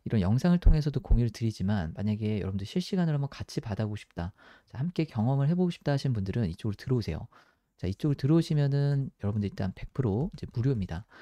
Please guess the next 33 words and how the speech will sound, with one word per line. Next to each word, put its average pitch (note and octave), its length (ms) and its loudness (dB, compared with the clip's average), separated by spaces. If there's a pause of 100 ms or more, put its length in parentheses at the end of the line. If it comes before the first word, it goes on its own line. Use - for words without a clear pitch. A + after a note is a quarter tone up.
(220)
자, - 160 -8
무료로 C3 480 2
여러분들께 G#2 720 -2
이런 F#2+ 180 0
정보를 G2+ 380 -2
공유를 G#2 320 -2
하고 C3+ 120 -2
있는데 F2+ 420 -2 (340)
자, F#2+ 80 -2
들어오시면은 D3 640 2
타점부터 C#3+ 800 0
이런 G3 160 0
코멘트 F3 640 -2
그리고 D3 280 -4
이슈들 A2 640 -2
계속해서 C#3 680 -4
올려드리고 A2+ 400 -2
있기 - 220 -10
때문에 G#2 480 0 (360)
혼자서 G#3 400 4
대응하신 B2 440 0
것보다는 A#2 400 -2
훨씬 D3+ 260 0
좀 C#3 140 -4
수월하실 G3+ 420 -2
거예요. F2 240 -6 (420)
혼자서 F#3+ 420 2
파-, - 120 8 (120)
판단이 F#3+ 280 2
잘 D#3+ 140 0
안 G#2+ 120 -2
되실 C#3 260 0
때 F#2 260 -2